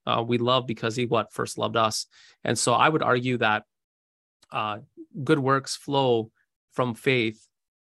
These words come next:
And that faith is when we're given Jesus as a free gift passively. And then once we passively receive Jesus, well, that faith is mighty, it's active, um, it does good works for the neighbor. And, uh,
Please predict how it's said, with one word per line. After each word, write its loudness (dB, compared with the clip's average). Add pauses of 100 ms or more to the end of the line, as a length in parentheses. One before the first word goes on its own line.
(120)
And 0
that 2
faith -2
is -4
when -4
we're -4
given -4
Jesus -6 (320)
as -6
a -4
free -4
gift -2 (140)
passively. -2 (440)
And 0
then 2
once -2
we -4
passively -4
receive -6
Jesus, -6
well, -2
that 0 (200)
faith -4
is -8
mighty, 0
it's -12
active, -2 (360)
um, -2
it -6 (160)
does 2
good -2
works 0
for -8
the -2
neighbor. -2 (300)
And, -2
uh, 0